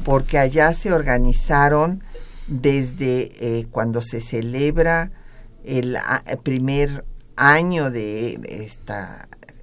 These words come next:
conmemoración, va a haber ya celebraciones oficiales, pero desde antes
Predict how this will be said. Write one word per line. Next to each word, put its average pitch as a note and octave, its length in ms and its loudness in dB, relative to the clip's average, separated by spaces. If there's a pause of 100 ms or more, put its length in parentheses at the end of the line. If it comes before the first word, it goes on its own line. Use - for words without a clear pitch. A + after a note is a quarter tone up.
(140)
conmemoración, A2 1000 -4
va A#2 160 2 (160)
a - 140 -6
haber B2 240 0
ya B2 160 -2
celebraciones A#2 800 -6
oficiales, D3+ 640 -2 (440)
pero C#3+ 300 6
desde C#3+ 420 2
antes F#3 720 0